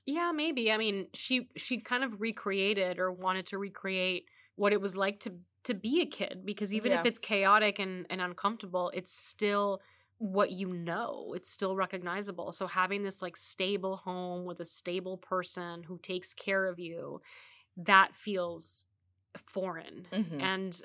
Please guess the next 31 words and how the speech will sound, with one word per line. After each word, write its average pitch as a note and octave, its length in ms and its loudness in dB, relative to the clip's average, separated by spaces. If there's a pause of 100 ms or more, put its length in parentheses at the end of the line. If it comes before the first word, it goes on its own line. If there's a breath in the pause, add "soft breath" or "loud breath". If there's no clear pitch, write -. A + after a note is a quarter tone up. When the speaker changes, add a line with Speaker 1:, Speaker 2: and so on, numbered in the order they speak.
Speaker 1:
and F#3+ 260 -2
uncomfortable A3 800 -2
in, C4+ 340 -4
in, C#4+ 180 0
in C4+ 160 -2
a C4+ 60 0
bad C4 260 4
way, E3+ 240 0
not, F#3 200 -2
like, A#3 200 2
in A3 80 -2
a G#3 120 2
"I'm A#3+ 160 2
settling C4 420 0
into E4+ 220 0
this" F#3 160 -4
kind - 200 -4
of - 80 -8
way, B2 240 -4
right? F3+ 160 2
Speaker 2:
Yeah. - 100 4
Speaker 1:
Like, G3 140 0
she A3+ 340 -2
really G#3+ 320 -2
does G3 260 -2
kind G3 180 -6
of F3+ 120 -10
recreate F#3 580 -6
some F3 160 -8
of E3+ 60 -8
those F3 260 -6